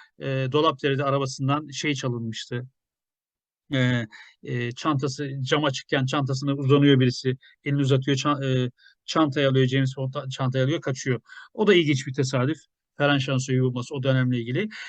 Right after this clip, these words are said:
Şeyle ilgili de söyleyeyim, plandemiyle ilgili de söyleyeyim. E, e, muhtemelen deney sıvısını öldükten sonra biliyorsunuz arka arkaya, e, birçok tiyatrocu hayatını kaybetti. E, Rasim Öztekin de, e, işte o, o buradandı, o gruptandı.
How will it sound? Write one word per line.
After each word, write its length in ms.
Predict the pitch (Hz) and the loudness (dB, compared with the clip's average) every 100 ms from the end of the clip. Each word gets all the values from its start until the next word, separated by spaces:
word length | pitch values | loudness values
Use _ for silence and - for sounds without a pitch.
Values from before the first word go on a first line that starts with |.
| - | -12
Şeyle 300 | - 214 226 | 0 6 8
ilgili 280 | 220 202 202 | 8 6 4
de 60 | 196 | 4
söyleyeyim, 340 | - 180 175 | 2 0 0
plandemiyle 500 | 135 170 170 165 165 | 0 0 2 -2 -2
ilgili 320 | 165 156 156 | -2 -4 -4
de 60 | 151 | -4
söyleyeyim. 420 | 131 160 151 185 - _ - - | -4 -2 -2 -4 -10 _ -20 -12
E, 100 | 156 156 147 147 147 135 - - - | -4 0 2 2 0 -4 -8 -20 -6
e, 240 | 160 156 | -4 -2
muhtemelen 760 | 151 165 240 226 196 165 208 - _ _ | -2 0 6 6 8 4 2 -8 _ _
deney 300 | 135 170 208 | -2 2 4
sıvısını 480 | 208 185 160 135 160 | 2 0 -4 -2 -2
öldükten 440 | 180 156 139 175 165 | 0 -2 0 0 0
sonra 220 | 160 147 | -2 -4
biliyorsunuz 300 | 165 135 - | -4 -4 -2
arka 280 | 156 151 208 | -2 -2 0
arkaya, 220 | 185 175 | 0 0
e, 60 | 165 - - 160 147 | -2 -6 -4 -2 -2
birçok 320 | - - - _ - - - | -6 -4 -4 _ -20 -20 -2
tiyatrocu 540 | 170 170 139 143 135 | 2 2 2 0 0
hayatını 420 | 135 127 131 135 | 2 2 0 -4
kaybetti. 600 | 131 123 120 117 - 170 170 _ _ _ _ - | -4 -4 -4 -8 -8 -8 -8 _ _ _ _ -8
E, 320 | 135 131 131 | -2 0 4
Rasim 340 | 156 156 139 | 4 4 2
Öztekin 420 | 151 127 135 143 131 | -2 -2 -4 -4 -2
de, 240 | 135 123 | 0 -2
e, 100 | 131 | -4
işte 220 | 131 127 156 | -6 -6 -4
o, 60 | 151 165 | -4 -2
o 80 | 135 131 - | -4 -6 -4
buradandı, 520 | 143 135 131 120 120 | -2 2 2 2 0
o 160 | 131 | -2
gruptandı. 640 | 127 127 - 120 113 139 | -2 -4 -4 -6 -4 -6